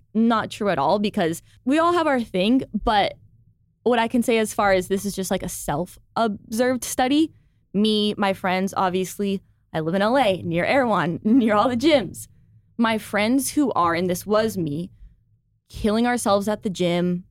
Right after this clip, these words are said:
you know, trying the, like, very long fasting and not, like, doing too much, ended up in a big crash for almost all of us.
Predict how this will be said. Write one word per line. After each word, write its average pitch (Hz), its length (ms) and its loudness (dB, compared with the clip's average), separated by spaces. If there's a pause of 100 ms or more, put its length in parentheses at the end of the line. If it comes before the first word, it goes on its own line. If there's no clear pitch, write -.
you - 80 -14
know, 127 220 -6 (340)
trying 233 580 0
the, 226 120 0
like, 190 240 2
very 233 380 -2
long 240 260 0
fasting 214 680 -2
and 170 180 -2
not, 202 280 0
like, 208 220 0 (640)
doing 226 300 2
too 247 160 0
much, 226 540 0 (760)
ended 226 220 2
up 208 160 0
in 190 60 -2
a 165 80 -2
big 208 420 -2
crash 240 320 -4
for - 100 -6
almost 175 380 -4
all 147 220 2
of 185 80 -2
us. 269 280 0